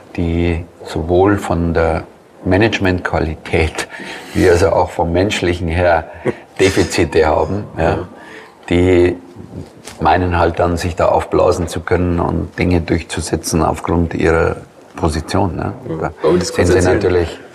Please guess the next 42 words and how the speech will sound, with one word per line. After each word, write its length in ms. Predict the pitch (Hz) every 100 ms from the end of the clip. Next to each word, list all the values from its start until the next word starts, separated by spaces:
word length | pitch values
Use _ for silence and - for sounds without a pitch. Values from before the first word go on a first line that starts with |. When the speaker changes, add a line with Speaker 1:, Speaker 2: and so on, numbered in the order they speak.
| -
Speaker 1:
beim 180 | 87 85
Walter 380 | 80 85 92 87
ganz 480 | 85 85 85 - - - - -
falsch 240 | - - -
an. 200 | 85 76 - -
Ja. 80 | 85 -
Speaker 2:
Also 200 | 101 92
dann 200 | 104 101
ist 180 | 104 107
das 80 | 104
Lancia 440 | 90 - 113 - 87
null 160 | 90 98
siebenunddreißig 600 | 95 85 78 - - -
Jahr 300 | 104 120 127 -
gewesen, 440 | - 117 120 143 156 - - - - - - -
nach 100 | 160
der 160 | - -
Opel-Weltmeisterschaft 840 | - 113 101 - - - - 101
neunzehnhundertdreiundachtzig. 1000 | 90 165 - 90 - 113 - - 131 - - - - - - - - -
Und 180 | 95 87
da 160 | - 98
sagen 200 | 98 104
Sie 100 | 92
immer, 160 | 87
beides 400 | - - 175 170
das 100 | -
tollste 360 | - 160 - -
Auto, 220 | - -
oder? 260 | - - - - -
Speaker 1:
Ja, 80 | -
Speaker 2:
Das 120 | -
jemals 260 | 80 76 -
hatten. 120 | -
Speaker 1:
also 240 | 78 80
das 360 | 76 - - - -
war 260 | 82 82
wie 60 | 82
ein 160 | 85 78
Handschuh 260 | 87 82
für 160 | - 82
den 200 | 73 73
Walter, 540 | 69 82 82 80 82